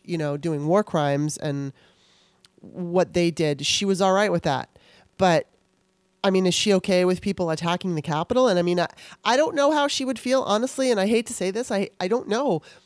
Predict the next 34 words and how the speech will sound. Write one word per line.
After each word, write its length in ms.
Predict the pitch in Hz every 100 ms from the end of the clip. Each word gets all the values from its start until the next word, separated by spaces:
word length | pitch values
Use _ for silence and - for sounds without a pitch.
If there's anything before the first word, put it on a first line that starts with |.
| _
if 140 | 196 185
she 220 | - 208
would 180 | 202 175
be 100 | 202
like, 200 | 185 180
"It's 160 | - -
okay 260 | 196 226 233
they 140 | 240
wanted 280 | 196 170 160
to 100 | -
kill, 460 | - 185 156 147 143 _ _
that 120 | 185
they 100 | 185
wanted 300 | 175 165 160
to 100 | -
kill 320 | - 175 156 - -
Speaker 360 | - 185 -
Pelosi." 600 | 160 165 156 143 - - - _ _ _
But, 160 | - 202
like, 240 | 185 180 -
would 220 | 190 175
she 240 | - 202
be 200 | 160 190
okay 320 | 180 170 175 165
with 240 | 165 170
the 80 | 180
fact 240 | 170 165
that 100 | 175
they 120 | 165 170
wanted 300 | 165 160 156
to 80 | -
kill 180 | 190
Mike 220 | 170 165 -
Pence? 420 | 202 220 -